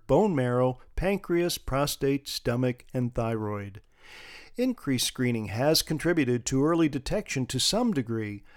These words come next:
but these researchers suspect that significant risk factor exposures in early life and young adulthood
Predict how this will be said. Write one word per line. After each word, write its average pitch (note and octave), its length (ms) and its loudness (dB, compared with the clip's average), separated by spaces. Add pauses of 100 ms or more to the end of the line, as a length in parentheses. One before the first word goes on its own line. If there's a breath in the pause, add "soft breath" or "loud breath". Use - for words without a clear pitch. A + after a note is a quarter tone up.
(160 soft breath)
but F#3+ 160 0
these C4 280 2
researchers C3+ 600 0
suspect - 720 -2
that B2 200 -2
significant G3+ 960 0
risk D3 240 2
factor C#3 420 0
exposures B2+ 960 2
in B2+ 140 2
early B2 280 4
life A#2+ 460 2
and D3 340 2
young B2+ 240 2
adulthood A#2+ 640 0